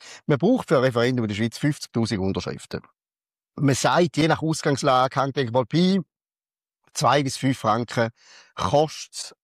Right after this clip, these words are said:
alles, was damit verbunden ist, die gesamte Ressource, die gesamte Arbeit, pro Unterschrift. Das heisst, mit hunderttausend bis zweihundertfünfzigtausend Franken sollte es möglich sein,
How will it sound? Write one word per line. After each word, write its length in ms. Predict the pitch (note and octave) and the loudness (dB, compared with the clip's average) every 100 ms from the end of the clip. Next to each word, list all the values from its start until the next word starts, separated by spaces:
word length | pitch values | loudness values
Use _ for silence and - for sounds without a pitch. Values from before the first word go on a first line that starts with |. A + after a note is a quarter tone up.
| _ | _
alles, 380 | B2 C#3+ D3 - | 0 2 0 2
was 220 | C3+ B2+ - | 0 0 -2
damit 240 | C3 B2 | -2 -2
verbunden 400 | B2 A#2 C#3 C#3 | 0 2 2 2
ist, 240 | C3 A#2 - | 0 -2 -4
die 60 | |
gesamte 380 | - A2+ A#2+ B2+ | -2 0 0 -2
Ressource, 340 | A#2 - A#2 - | -2 0 -2 -2
die 80 | |
gesamte 340 | A2 A2 A2 G2 | -2 -2 0 0
Arbeit, 240 | G#2+ A2+ - - - - - _ | 0 -2 -6 -18 -20 -20 -20 _
pro 180 | C3 D#3 | 2 2
Unterschrift. 880 | D#3+ C3+ C#3 B2 A2 F2+ - - - _ - | 2 0 2 0 -4 -6 -14 -20 -20 _ -8
Das 160 | - | -2
heisst, 420 | C3+ F3 G#3 - - - - - - - - | 2 2 0 -4 -16 -20 -20 -20 -20 -16 -4
mit 140 | C3+ | 0
hunderttausend 560 | F3 G#3+ F3 F3 G3 E3+ | 4 4 4 2 2 0
bis 140 | C#3+ | -2
zweihundertfünfzigtausend 800 | - D3 - D3+ - - C#3+ B2 | 0 -2 0 -2 -4 -4 -4 -2
Franken 420 | - A2+ C3 - | 0 0 0 -2
sollte 220 | A#2+ A#2+ - | 0 0 0
es 60 | |
möglich 300 | G#2+ A#2 A#2+ | 0 0 -2
sein, 320 | - A#2 A2 | -4 0 0